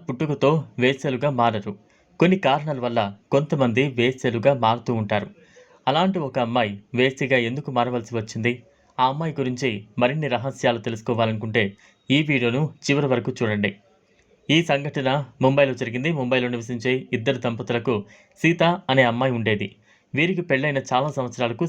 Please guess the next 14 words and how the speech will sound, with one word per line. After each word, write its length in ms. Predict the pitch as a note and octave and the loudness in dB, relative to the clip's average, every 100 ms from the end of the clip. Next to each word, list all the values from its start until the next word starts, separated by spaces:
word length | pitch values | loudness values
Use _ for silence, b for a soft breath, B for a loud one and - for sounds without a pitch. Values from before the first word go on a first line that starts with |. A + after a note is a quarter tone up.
| C#3 | -4
సీత 140 | C#3 B2+ | -6 -6
పుట్టింది. 340 | A#2 A2+ G#2+ - - _ - C3 | -6 -4 -4 -4 -8 _ 0 0
అందుకే 220 | C#3 D3+ A#2+ | 0 0 0
ఎంతో 200 | A#2+ C#3 A#2+ | 0 -4 0
ప్రేమగా 360 | A#2 A#2 C#3 D#3+ - | 0 2 2 0 0
సీతను 320 | C3 B2+ C3+ C#3 | 0 2 -2 -2
పెంచుకున్నారు. 500 | A#2+ - A#2 G#2 G2+ b b b b b - | -4 -4 -2 -2 -4 b b b b b 4
సీత 200 | F3 F3 C3 C#3 | 6 6 2 2
ఏది 140 | D3+ | 2
అడిగితే 320 | B2+ B2 G#2 C#3+ E3 - | 0 0 0 0 0 0
అది 120 | B2 A2+ | 0 0
వెంటనే 340 | B2+ C3+ C#3 B2+ | -2 -2 -6 -6
తెచ్చివ్వడం 440 | A2+ - A#2 C3 D#3+ - | -6 -4 -2 0 -2 -4
సీత 200 | - C#3 | 0 0